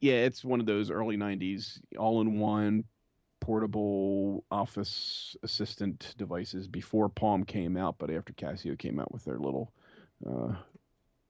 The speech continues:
things, uh, the, the electronic Rolodex. Second item.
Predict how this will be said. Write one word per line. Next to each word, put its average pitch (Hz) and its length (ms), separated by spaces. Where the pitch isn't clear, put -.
things, 78 220
uh, - 60
the, 85 340
the - 80
electronic 101 460
Rolodex. 71 540
Second 147 320
item. 98 300